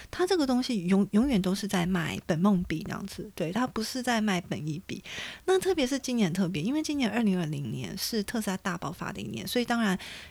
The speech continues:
A R K很多持股大概十分之一都是特斯拉，然后就涨得超夸张。那现在当然市场上就看到很多在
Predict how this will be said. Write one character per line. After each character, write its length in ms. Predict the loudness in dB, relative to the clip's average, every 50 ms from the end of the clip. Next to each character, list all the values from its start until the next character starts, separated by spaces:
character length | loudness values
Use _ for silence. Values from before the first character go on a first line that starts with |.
| -2 2
A 100 | 4 4
R 140 | 4 4 2
K 160 | 0 0 2
很 120 | 2 2 2
多 120 | 2 0
持 280 | 0 -2 -2 -2 -4 -4
股 220 | -2 -2 -2 -2
大 160 | 0 -2 0
概 500 | 0 2 2 4 4 2 0 -2 -4 -8 -6 -4
十 160 | -2 0 2
分 160 | 2 0 0
之 160 | 0 0 -2
一 60 | 0
都 100 | 0 -2
是 100 | -2 -4
特 160 | -2 -2 -2 -2
斯 140 | -2 -4
拉， 240 | -6 -6 -6 -6 -4 0
然 100 | 2 2
后 100 | 2 2
就 100 | 2 0
涨 200 | 0 -2 -2 -2
得 80 | -4 -8
超 200 | -4 -2 -2 0
夸 200 | 0 -2 -4 -2
张。 260 | -4 -6 -6 -6 -10 -12 -16 -20 -8 -2
那 160 | 0 0 2
现 160 | 2 2 2
在 80 | 2 2
当 160 | 4 4 4
然 80 | 4
市 140 | 2 4 2
场 160 | 2 2 2
上 180 | 0 0 0 0
就 80 | -2 0
看 160 | 0 0 0
到 100 | 2 2
很 160 | 2 0 0
多 160 | -4 -4 -4
在 280 | -4 -4 -4 -4 -4